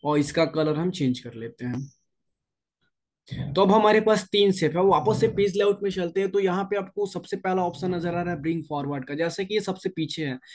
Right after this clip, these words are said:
इसे सबसे आगे लाना है, तो यहाँ से हम जाएंगे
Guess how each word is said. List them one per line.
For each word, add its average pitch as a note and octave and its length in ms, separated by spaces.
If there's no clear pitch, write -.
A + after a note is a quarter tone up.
इसे F3+ 240
सबसे G3 460
आगे E3+ 340
लाना F#3+ 460
है, F3+ 200
तो F3+ 260
यहाँ D#3 300
से F3+ 160
हम F3+ 180
जाएंगे E3+ 600